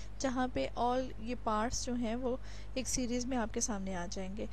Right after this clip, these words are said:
So शुरू करते हैं इस video को। बिस्मिल्लाहिर्रहमानिर्रहीम।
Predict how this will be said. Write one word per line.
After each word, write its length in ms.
So 100
शुरू 240
करते 280
हैं 100
इस 140
video 240
को। 140
बिस्मिल्लाहिर्रहमानिर्रहीम। 1160